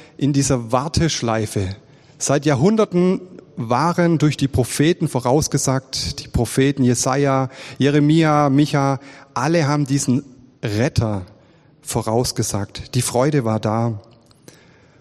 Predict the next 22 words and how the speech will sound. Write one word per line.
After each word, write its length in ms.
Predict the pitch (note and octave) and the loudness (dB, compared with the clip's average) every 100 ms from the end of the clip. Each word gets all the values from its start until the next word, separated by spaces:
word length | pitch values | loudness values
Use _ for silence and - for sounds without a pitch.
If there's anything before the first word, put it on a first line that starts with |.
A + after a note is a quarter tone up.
| - | -4
Und 100 | C3 | 0
das 100 | D#3 | 0
Volk 220 | E3+ F3 | 2 2
Israel 400 | G3 G3 F#3 F3+ | 2 0 2 2
hat 340 | D#3 - - - _ _ _ _ | 0 -2 -10 -12 _ _ _ _
eins 300 | C3+ F3+ - | -4 -2 -2
getan, 400 | D#3 C#3 C#3 C#3 | -2 0 2 2
sie 140 | B2+ | 2
haben 240 | C3 C#3+ C3 | 2 0 2
den 240 | B2+ A2+ | 0 2
Weg 260 | C3 F#3 - | 2 2 0
verlassen, 640 | C3+ B2 C#3+ - E3+ E3+ - - - - - - _ _ - | -2 -2 -2 0 0 -2 -6 -20 -20 -20 -20 -20 _ _ -4
diesen 500 | B2 - B2 B2 - - - | -2 2 0 0 -4 -20 -10
einen 420 | A2 C#3+ E3 C#3 | -4 -2 0 0
wahren 320 | B2+ C3+ B2+ | 0 0 -2
Gott 240 | A#2 D3 - | 0 -2 -2
anzubeten 680 | C3+ D3 C#3 B2+ C3 C3+ B2+ | -4 -2 -2 2 0 2 0
und 140 | A#2 | 0
haben 180 | A#2+ B2 | 0 -2
andere 400 | B2 D3+ D3+ B2+ | -2 -2 -2 -2
Götter 360 | - C3 B2 A#2+ | -2 -4 -4 -4
angebetet. 760 | A2 G#2 G#2+ G2+ G2 - - | -4 -2 -2 -2 -4 -6 -12